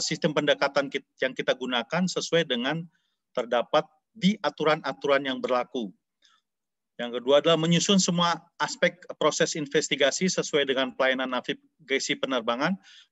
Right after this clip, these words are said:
dan menugaskan personel atau inspektur yang memiliki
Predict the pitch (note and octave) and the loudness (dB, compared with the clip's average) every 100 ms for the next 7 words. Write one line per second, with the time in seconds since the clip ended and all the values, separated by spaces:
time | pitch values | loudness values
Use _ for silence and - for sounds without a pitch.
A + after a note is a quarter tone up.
0 | - D#3+ E3+ D#3+ D3 C#3 - F3+ F#3 G3 | 0 2 2 -2 2 2 4 0 2 0
1 | - C#3+ C#3+ E3 F#3 F#3+ _ _ _ _ | 2 0 2 0 0 -2 _ _ _ _
2 | _ - B2+ C#3+ C#3 C3+ C#3+ C#3 F#3 G3 | _ -6 -2 -2 -2 -2 -4 -2 0 2
3 | F3+ F3 E3+ D#3+ D#3 F#3 | 0 0 0 0 0 -6